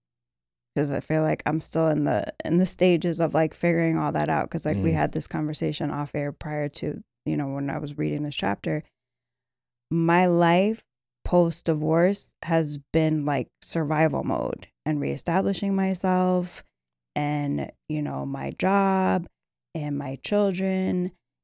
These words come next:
Speaker 1: and the craziness of, uh, you know, aspects of my life that I don't really touch on here. So it's just, like, for me to say that I have had any energy and time to focus on finding my purpose, it just, that, that just hasn't been the way my life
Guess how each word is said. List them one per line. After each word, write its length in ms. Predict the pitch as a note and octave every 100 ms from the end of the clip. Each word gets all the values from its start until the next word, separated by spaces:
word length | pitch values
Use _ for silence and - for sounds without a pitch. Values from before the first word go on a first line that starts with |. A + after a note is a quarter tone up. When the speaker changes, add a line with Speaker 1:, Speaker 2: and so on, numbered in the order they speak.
| _
Speaker 1:
and 420 | D#3 D3 C#3 C3+ C#3 _ -
the 140 | D3 D3 _ -
craziness 600 | D3+ D#3+ D#3+ D#3+ D#3+ -
of, 300 | D3+ D3 E3+ -
uh, 160 | - G#2 -
you 100 | D3+
know, 120 | C#3+
aspects 520 | - D3+ - D3+ -
of 100 | D#3+
my 160 | D3+ C#3+
life 280 | D3 C#3+ -
that 260 | C#3+ - -
I 120 | D3
don't 140 | D3
really 180 | D3 D3
touch 280 | - G3+ -
on 180 | F#3 F3+
here. 400 | F#3+ F#3 F#3 F3+
So 200 | - F3
it's 140 | F3
just, 160 | E3+ -
like, 220 | E3+ E3
for 260 | - - F3
me 300 | E3+ F3+ F3
to 260 | - F3+
say 760 | E3 - - E3+ E3 D#3+ D#3 D#3
that 160 | D#3+ D#3
I 80 | D#3
have 220 | D#3+ D#3
had 240 | D#3+ D#3+ -
any 540 | D#3 D#3+ D3+ D3+ D#3+ _ _ _ _ _ -
energy 440 | F3 F3 D#3+ F3
and 180 | E3+ E3
time 360 | D#3+ E3 E3 E3
to 120 | D#3+
focus 480 | - E3 - D#3+ -
on 220 | D#3+ D#3+
finding 400 | D#3 D#3 D#3+ D#3+
my 120 | D3
purpose, 440 | - E3 F3 E3
it 180 | D#3 -
just, 200 | - D3
that, 220 | C#3+ C#3 -
that 180 | D3
just 160 | - C3+
hasn't 320 | C#3+ C#3 -
been 140 | C#3 C3
the 80 |
way 140 | C3 C3+
my 140 | F#2
life 180 | F#2+ F#2